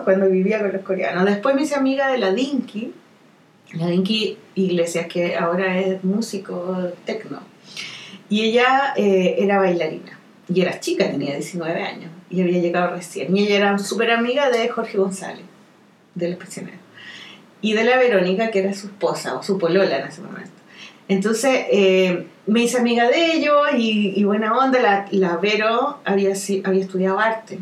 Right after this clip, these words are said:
en Inglaterra, entonces le gustaba mucho el arte, tenía amigos artistas, me presentó amigos, tenía un loft en Chelsea, súper bonito.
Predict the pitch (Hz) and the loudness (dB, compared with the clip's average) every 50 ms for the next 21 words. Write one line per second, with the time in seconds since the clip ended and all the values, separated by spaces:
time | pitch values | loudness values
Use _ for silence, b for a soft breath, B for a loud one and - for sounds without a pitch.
0 | - - 185 180 180 175 175 170 170 - 185 - - 185 190 208 196 180 - 180 | -8 -4 -2 -2 0 0 -2 -2 -2 0 0 0 0 -2 -4 -4 -4 -4 -6 -8
1 | - - 190 175 170 170 165 160 - - 156 147 - - - - - 190 196 - | -6 -2 -2 -2 0 -2 -2 -4 -6 -8 -10 -10 -10 -10 -12 -14 -14 -12 -10 -8
2 | 240 240 233 208 202 - - 202 196 185 185 180 175 170 165 165 170 165 160 160 | -6 -4 -2 -4 -4 -2 0 0 2 2 0 0 -2 -2 -2 -4 -4 -4 -6 -8
3 | - - - - - 254 254 254 233 - - - 196 190 190 190 190 185 - - | -10 -14 -12 -8 -6 -4 -2 -2 -2 -4 -4 -4 -2 0 0 0 0 -2 -4 -8
4 | - 170 160 165 160 180 202 233 240 240 233 214 214 202 202 202 B B B B | -12 -10 -10 -6 -2 -2 0 0 0 0 0 0 0 0 0 -2 B B B B
5 | B - 190 180 180 175 170 175 180 185 190 214 214 208 - - - 185 185 - | B -2 -2 0 0 0 0 2 2 4 4 2 0 -2 -6 -6 -6 -6 -4 -4
6 | 233 240 233 226 214 - - - - 202 202 208 214 214 B B B B B B | -2 -2 -2 -2 -4 -8 -10 -8 -6 -4 -4 -6 -6 -10 B B B B B B
7 | B B - - 214 196 196 190 190 190 190 196 214 226 226 220 190 196 196 196 | B B -10 -6 -2 0 0 2 2 2 0 0 0 0 0 -2 0 0 0 0
8 | 196 202 226 | 0 -2 -4